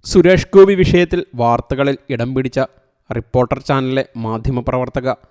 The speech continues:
സൂര്യ സുജി രാജിവെച്ചു. സ്ഥാപനം മാനേജ്മെന്റിന് നേരെ രൂക്ഷമായ പ്രതികരണം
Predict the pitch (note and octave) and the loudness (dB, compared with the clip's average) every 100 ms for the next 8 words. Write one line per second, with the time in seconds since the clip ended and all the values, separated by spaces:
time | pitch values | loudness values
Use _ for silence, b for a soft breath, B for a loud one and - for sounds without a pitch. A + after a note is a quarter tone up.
0 | _ - - A#2 A#2 B2+ B2 B2+ C3 - | _ -14 -6 -4 0 -2 -2 -6 -8 -12
1 | _ A#2+ A#2 A2+ B2+ B2 - C3+ _ _ | _ -10 -8 -6 -6 -6 -8 -12 _ _
2 | _ - - A#2 A#2+ B2+ C3+ B2 B2 B2 | _ -14 -6 -4 -4 -6 -6 -8 -6 -4
3 | B2+ C3 C3 B2+ C3 B2+ B2 - A2+ A2+ | -6 -4 -4 -2 -2 -2 -4 -6 -10 -10
4 | A#2 - B2+ B2+ C3+ - A#2 B2 B2+ | -10 -8 -4 -2 -2 -2 -4 -4 -4